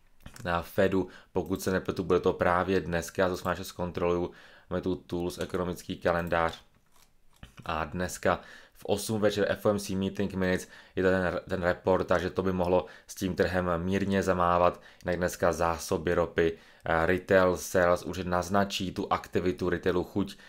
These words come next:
eh, chuť, eh, utrácet, C P I jako z Británie a tak dále. Jinak pokud jde o ty zprávy, eh, tak máme tady samozřejmě pokračující earnings, která ale vlastně už tak nějak jde do toho úplného finiše. Včera Walmart, Home Depot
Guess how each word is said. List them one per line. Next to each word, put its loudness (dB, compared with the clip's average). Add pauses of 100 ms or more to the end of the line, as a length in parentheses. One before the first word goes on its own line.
(160)
eh, -8 (260)
chuť, -4
eh, 4 (600)
utrácet, 2 (220)
C -8
P -8
I 0
jako 2
z -4
Británie 2
a -2
tak -4
dále. 2 (240)
Jinak -2
pokud 0
jde 4
o 4
ty -2
zprávy, 2
eh, -4
tak 2
máme 0
tady 2
samozřejmě -2
pokračující -4 (300)
earnings, 4
která 6
ale 6
vlastně -2
už -6
tak -4
nějak -2
jde 0
do -2
toho 0 (200)
úplného 2
finiše. 2
Včera 2 (280)
Walmart, 2
Home -2
Depot 2